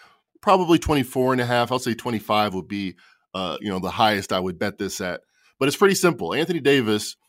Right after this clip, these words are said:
if you look at the top twenty players, I think, or maybe top eighteen players, whatever the graphic was, that had the most points plus rebounds per game this season. Seventeen were All-Stars.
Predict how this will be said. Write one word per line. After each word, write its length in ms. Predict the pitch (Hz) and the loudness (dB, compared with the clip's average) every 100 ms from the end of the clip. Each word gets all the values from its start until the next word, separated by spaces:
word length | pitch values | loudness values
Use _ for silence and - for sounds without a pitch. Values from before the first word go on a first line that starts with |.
| _ - | _ -14
if 140 | 110 | -2
you 100 | 139 | 2
look 160 | 165 165 | 4 2
at 120 | 165 | 0
the 80 | 123 | 0
top 360 | 143 131 - | 4 4 4
twenty 340 | - 135 143 147 | -6 0 0 0
players, 640 | - 117 107 78 82 - - - | 0 0 0 -2 -8 -14 -16 -8
I 80 | 104 | -6
think, 140 | 143 | -2
or 80 | 127 | -2
maybe 180 | 120 131 | 0 -2
top 220 | 131 127 - | 0 0 0
eighteen 340 | 135 143 135 117 | -6 -6 -8 -6
players, 300 | 110 95 92 | -4 -4 -2
whatever 240 | 110 104 | -4 -4
the 60 | 98 | -4
graphic 360 | 104 95 98 | -2 -4 -6
was, 340 | 71 78 73 - _ _ _ _ | -10 -10 -12 -16 _ _ _ _
that 80 | 113 | -2
had 100 | 107 | -2
the 80 | |
most 400 | 101 117 139 - | 0 2 0 -4
points 360 | - 139 147 - | -4 -2 -2 -6
plus 280 | - 135 107 | -4 -2 0
rebounds 640 | 110 117 107 104 104 107 | -2 0 0 -2 -4 -10
per 240 | - 110 | -6 -4
game 340 | 101 104 98 98 | -2 -4 -4 -4
this 200 | 101 98 | -6 -6
season. 420 | 95 87 - - _ _ _ _ | -6 -8 -12 -20 _ _ _ _
Seventeen 500 | - 156 151 139 143 | 0 2 2 0 0
were 100 | 120 | 2
All-Stars. 640 | 110 98 - 92 90 92 | 2 2 -2 -4 -4 -8